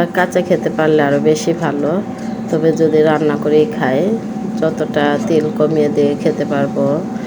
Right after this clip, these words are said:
আমাদের ততটাই উপকার। আর হলুদ দেওয়ার এখানে কোনো প্রয়োজন নেই,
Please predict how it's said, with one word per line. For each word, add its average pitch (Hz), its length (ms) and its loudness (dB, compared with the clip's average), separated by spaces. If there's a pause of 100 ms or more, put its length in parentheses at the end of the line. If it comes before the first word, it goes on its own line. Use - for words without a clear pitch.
(220)
আমাদের 151 360 -2
ততটাই 139 420 0
উপকার। 139 540 -2 (2500)
আর 139 140 0
হলুদ 151 340 2
দেওয়ার 139 220 2
এখানে 143 420 0
কোনো 151 180 0 (100)
প্রয়োজন 139 400 -2 (140)
নেই, 131 140 -2